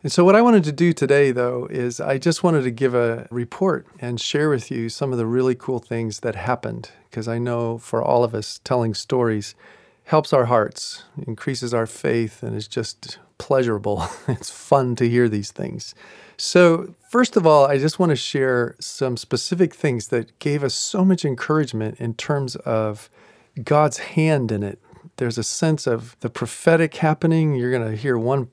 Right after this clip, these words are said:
story that was certainly that way. So the activity of the prophetic, the sense that God is orchestrating and his timing and bringing people together at certain times in certain ways. And it's just so fun to see him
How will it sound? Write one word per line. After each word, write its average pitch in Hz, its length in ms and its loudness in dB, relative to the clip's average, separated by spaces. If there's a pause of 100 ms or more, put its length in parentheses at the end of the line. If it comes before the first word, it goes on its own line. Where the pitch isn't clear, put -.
(120)
story 110 340 -4
that 107 160 -6
was - 380 -12
certainly 151 540 0
that 107 220 -4
way. 107 360 -8 (420)
So - 160 2
the 147 160 4
activity 170 480 4
of 143 60 4
the 135 100 2
prophetic, 156 800 0
the 131 200 0
sense 190 360 2
that 139 160 2
God 139 200 4
is 123 120 2
orchestrating 117 880 -2
and 107 80 -4
his 165 320 0
timing 131 640 0
and 107 360 -8
bringing 147 380 0
people 139 280 -4
together 127 440 -2
at - 100 -10
certain 139 360 -6
times 117 400 -4
in 107 100 -4
certain 117 400 -6
ways. 113 400 -4
And 107 220 -8 (480)
it's - 280 -4
just 170 260 -2
so 180 200 2
fun 156 460 -2
to 110 500 -4
see 180 540 0
him 110 580 -6